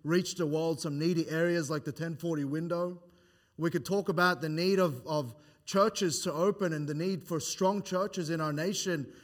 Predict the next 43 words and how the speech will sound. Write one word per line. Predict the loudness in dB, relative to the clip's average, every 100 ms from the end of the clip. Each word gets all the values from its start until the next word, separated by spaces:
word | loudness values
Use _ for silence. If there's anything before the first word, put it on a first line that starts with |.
| -20
so | -4 0
that | 2 4
we | 4
can | 4 0
just | -2 0
be | 2
used | 2 2 0 0 0
of | 0
God | 0 0 0 -2
to | -2 -4 -8 -10
reach | 2 2 2
into | -4 -4 -4
the | 0
uttermost. | 0 0 0 0 0 -2
And | 0
we | 0
could | 0 0
look | 0 -2
at | -4
all | -2 0
of | 0 2
those | 2 2 0
and | -2 -2
the |
many | -2 0 2
reasons | 4 4 2 2 0 -2
why | -2 0 0 -2 -4 -8 -14 _ _ _ _ _ 0
that | 2 2 -2
perhaps | -4 0 0 -2 -4
isn't | -2 0
being | 0 0
achieved, | -2 -2 0 0 0 -6 -16 -20 _ _ _ _ _
or | 0
why | 4 6 6
there's | 4 2
all | 2 4
these | 4 2 -4 -12 -4
problems | -4 -2 0 0 0 -2
that | -2 -2
we | -2
seem | 0 -2 -4 -4
to | -4
encounter | -4 -6 -6 -2 0 0